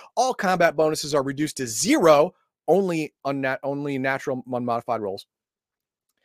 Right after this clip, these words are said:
Until hit points are reduced to f-, negative forty. <laughs>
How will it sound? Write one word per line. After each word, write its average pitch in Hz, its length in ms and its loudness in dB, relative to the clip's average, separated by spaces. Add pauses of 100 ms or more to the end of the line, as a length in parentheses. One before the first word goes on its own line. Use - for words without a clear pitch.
(280)
Until 165 220 2
hit 190 160 4
points 170 260 2
are 160 120 2
reduced 147 380 -2
to 151 60 -4
f-, - 140 -8
negative 262 640 0 (140)
forty. 269 500 4 (1200)
<laughs> - 0 -